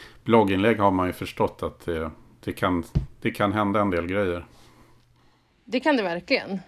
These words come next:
Speaker 2: Eh, och det gäller ju att man har is i magen. Framförallt i Stockholm, för att det är ofta där i köerna där problemen, problemen händer.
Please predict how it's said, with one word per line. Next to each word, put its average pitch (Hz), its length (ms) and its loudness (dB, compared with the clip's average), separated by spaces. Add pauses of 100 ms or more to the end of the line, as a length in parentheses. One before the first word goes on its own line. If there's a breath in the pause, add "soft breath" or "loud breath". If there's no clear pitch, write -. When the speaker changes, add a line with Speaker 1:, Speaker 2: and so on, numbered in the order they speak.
(120)
Speaker 2:
Eh, 180 640 -2
och 196 140 -8
det 190 80 -8
gäller 233 280 -2
ju 240 60 0
att - 120 -10
man 180 80 -6
har 180 80 -6
is 175 260 -10
i - 20 -10
magen. 175 440 -8 (540)
Framförallt 202 840 -10
i 196 180 -6
Stockholm, - 560 -10
för - 160 -10
att 170 140 -12
det 175 80 -8
är 151 40 -6
ofta 170 300 -10
där 175 400 -6 (400 soft breath)
i 196 160 -8
köerna 170 560 -8 (440)
där 170 440 -8 (760)
problemen, 190 760 -4
problemen 185 400 -6
händer. 190 400 -6